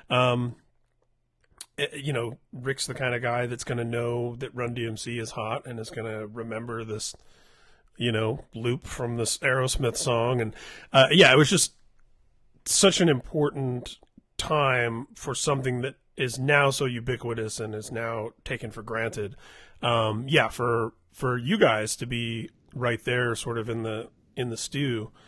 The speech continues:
uh, as that stuff's happening. I mean, it's just, and again, of course, you're not aware of any of the cultural <laughs> implications of what you're involved in, but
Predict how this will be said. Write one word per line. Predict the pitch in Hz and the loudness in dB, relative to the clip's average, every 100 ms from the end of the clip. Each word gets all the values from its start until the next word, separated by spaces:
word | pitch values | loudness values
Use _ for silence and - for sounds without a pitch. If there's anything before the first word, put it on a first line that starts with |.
| - - _ - | -20 -20 _ -10
uh, | 117 | -6
as | 110 110 | -6 -6
that | 113 | -8
stuff's | - 113 - | -8 -10 -6
happening. | 143 - 110 | -4 -4 -8
I | 113 | -8
mean, | 110 | -10
it's | 107 | -10
just, | - 117 - | -10 -10 -8
and | - 143 | -4 0
again, | 151 110 | 0 0
of | 120 | -4
course, | - 131 - | -4 -4 -4
you're | 127 117 | -6 -6
not | 117 123 | -6 -8
aware | 110 117 113 110 | -4 -2 -2 -2
of | 107 | -4
any | 113 | -6
of | |
the | 110 | -6
cultural | - 117 - 107 120 | -8 -10 -8 -10 -8
<laughs> | |
implications | 147 139 - 160 - 143 | -6 -4 0 0 0 -4
of | 143 - | -4 0
what | 180 175 | -2 2
you're | 202 | 2
involved | 156 139 143 127 | 2 2 0 -2
in, | 107 | -6
but | 110 107 | -6 -8